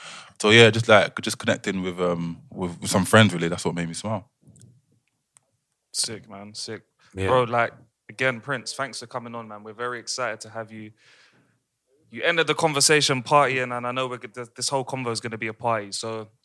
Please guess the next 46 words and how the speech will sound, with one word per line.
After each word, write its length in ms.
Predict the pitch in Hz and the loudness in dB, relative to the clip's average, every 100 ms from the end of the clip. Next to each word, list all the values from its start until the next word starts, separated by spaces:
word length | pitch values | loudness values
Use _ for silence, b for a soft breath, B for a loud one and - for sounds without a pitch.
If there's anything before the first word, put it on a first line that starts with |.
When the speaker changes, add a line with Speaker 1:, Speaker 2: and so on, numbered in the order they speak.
| _ _ _ - _ | _ _ _ -12 _
Speaker 2:
um, 280 | 117 113 113 | -10 -8 -8
I 80 | - | -6
mean, 240 | 156 156 135 _ | -4 -4 -8 _
I 60 | 139 | -2
guess 220 | 139 175 | 0 2
for 180 | - 151 | 0 0
us, 400 | 147 135 - - | 2 2 2 -2
like, 180 | 127 110 | -4 -6
you, 160 | 123 120 - | -8 -18 -20
you 80 | 120 | -10
really 260 | 143 139 | -6 -4
don't 200 | 131 110 | -4 -6
need 200 | 120 120 | -8 -10
any 220 | 117 117 | -10 -12
introduction, 560 | 104 110 107 117 - 113 104 | -14 -14 -8 -8 -8 -16 -14
but, 240 | 101 98 | -12 -12
um, 380 | 104 104 104 104 _ _ _ _ _ _ | -14 -16 -18 -20 _ _ _ _ _ _
for 140 | - 123 | -16 -12
the 80 | - | -10
audience, 580 | 135 151 135 123 104 | -6 -6 -6 -6 -6
like, 160 | 123 117 | -4 -4
how 160 | - 190 | 2 0
do 140 | 165 | 0
you 160 | 147 185 | -6 -2
like 220 | 143 - | -2 -2
to 100 | 127 | -6
be 340 | 120 117 107 113 123 | -10 -12 -12 -16 -14
introduced? 380 | 113 113 110 | -14 -12 -10
How 100 | - | -6
do 120 | 139 120 | -6 -8
you 140 | 131 | -12
like 160 | 120 85 | -10 -10
to 80 | 104 | -14
be 100 | 107 | -18
portrayed? 380 | 101 104 107 104 | -20 -18 -18 -16
Like, 120 | 101 | -10
how 140 | 120 139 | -4 -4
do 100 | 135 | -6
you, 180 | 120 113 | -12 -10
how 160 | 127 | -8
do 80 | 131 | -8
you 80 | 120 | -6
see 180 | - 127 | -8 -8
yourself, 440 | 107 - 101 - | -8 -10 -10 -16
man? 200 | 95 104 _ _ _ _ 95 | -20 -20 _ _ _ _ -2
Speaker 3:
Yeah. 160 | 92 | -2